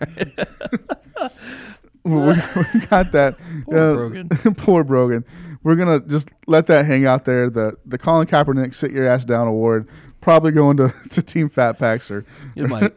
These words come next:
Speaker 2: <laughs> or to, or to Brogan. And, uh, we'll, we'll see what happens at the end of the season. But then again, like you said, it s-, hasn't even started yet. We can
Speaker 1: Has not
Speaker 2: surprise
Speaker 1: started yet.
Speaker 2: everybody.
Speaker 1: But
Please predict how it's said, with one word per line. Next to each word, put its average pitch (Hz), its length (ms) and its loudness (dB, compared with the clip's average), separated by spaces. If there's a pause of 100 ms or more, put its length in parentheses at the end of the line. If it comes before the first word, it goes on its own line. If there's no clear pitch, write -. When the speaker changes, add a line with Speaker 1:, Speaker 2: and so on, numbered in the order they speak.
Speaker 2:
<laughs> - 80 -14
or 147 140 -2
to, 143 180 -4
or 120 180 -8 (120)
to 127 100 -6
Brogan. 107 440 -8 (400)
And, 123 240 -6
uh, 107 200 0
we'll, 135 240 -2 (220)
we'll 165 100 0
see 160 180 -4
what 135 140 0
happens 117 300 2
at 110 100 -4
the 110 80 -6
end 110 100 -4
of 110 60 -4
the 110 60 -6
season. 117 420 -4
But 208 220 -6
then 220 120 -2
again, 208 360 -2
like 127 220 -2
you 170 80 -4
said, 127 280 -4 (500)
it 117 140 -8 (180)
s-, - 140 -18 (320)
hasn't 151 260 2
even 147 80 2
started 110 320 0
yet. 76 120 -8
We 120 80 -4
can 117 80 -6
Speaker 1:
Has 123 100 -6
not 123 80 -4
Speaker 2:
surprise 113 260 2
Speaker 1:
started 107 160 -4
yet. 104 140 -4
Speaker 2:
everybody. 156 240 -2
Speaker 1:
But - 60 -20